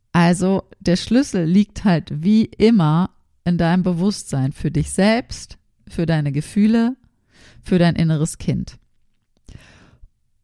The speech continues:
Und wenn du einen bewussten Umgang mit dir selber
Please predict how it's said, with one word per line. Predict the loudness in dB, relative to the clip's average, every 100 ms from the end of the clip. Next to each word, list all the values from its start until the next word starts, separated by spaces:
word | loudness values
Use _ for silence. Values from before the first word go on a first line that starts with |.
| _ _
Und | 2 4 2 -2 -10 _ _ _ _ _ _ _ _ _ _
wenn | 0 4 4 4
du | 2 2 2 0 -6 _ _ _ _ _ _
einen | 2 2 4
bewussten | 2 4 2 2 -2 -4
Umgang | 0 2 4 4 2 0
mit | 0 0
dir | 0 2
selber | 2 4 2 2 2 0